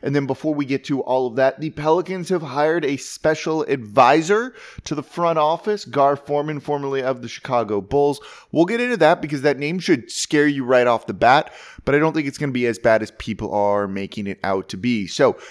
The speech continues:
let's dive into it all in today's edition of Locked On Pelicans.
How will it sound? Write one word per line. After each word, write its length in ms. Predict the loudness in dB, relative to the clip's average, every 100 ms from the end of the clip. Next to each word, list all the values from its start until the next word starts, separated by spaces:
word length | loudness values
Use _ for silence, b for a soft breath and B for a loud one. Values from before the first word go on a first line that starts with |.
| B
let's 260 | 2 2 6
dive 260 | 6 6
into 260 | 4 -2 -2
it 60 | 4
all 220 | 4 2
in 100 | -2
today's 480 | 0 2 2 0 -4
edition 380 | -4 -4 -2
of 100 | -4
Locked 340 | 0 2 2 0
On 200 | -2 0
Pelicans. 760 | 0 0 0 -6 -8 -10 -18